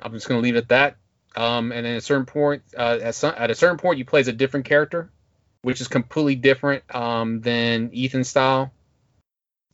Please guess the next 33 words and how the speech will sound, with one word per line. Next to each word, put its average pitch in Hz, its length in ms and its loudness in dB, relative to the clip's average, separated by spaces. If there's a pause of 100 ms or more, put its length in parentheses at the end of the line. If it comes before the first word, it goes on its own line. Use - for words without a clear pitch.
and 113 340 2
which 113 160 -4
gives 117 160 -2
you 117 120 2
another, 131 340 4
a - 140 -8
bit 131 140 2
of 127 80 0
variety. 131 480 2
That's 117 180 -4
before 120 280 -4
you 117 80 0
go 117 80 2
to 117 120 -8
the 107 60 -6
final 117 260 0
boss 113 240 2
battle, 117 360 0
which, 107 340 -6
uh, 107 380 -2 (200)
you 110 140 -6
go 113 80 0
back 113 200 2
to 110 380 -6
everything 110 320 -6
that 107 60 -6
originally, 107 400 -4
originally 110 380 -2
was, 92 280 -4
so 95 240 -6
nothing 98 340 -6
spoiled 90 340 -4
there. 92 160 -6